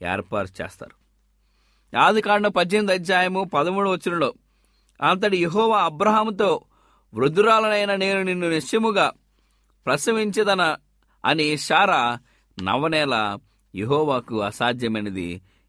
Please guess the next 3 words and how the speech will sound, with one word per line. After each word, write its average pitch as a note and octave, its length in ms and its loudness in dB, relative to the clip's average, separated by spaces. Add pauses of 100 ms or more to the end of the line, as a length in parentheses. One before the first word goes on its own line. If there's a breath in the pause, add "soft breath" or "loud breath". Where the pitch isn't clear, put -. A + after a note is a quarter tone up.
(120)
ఏదైనా F#2+ 680 -6 (380)
ఉన్నదా?" D#2+ 300 -10 (1200)
శారా C#3 640 0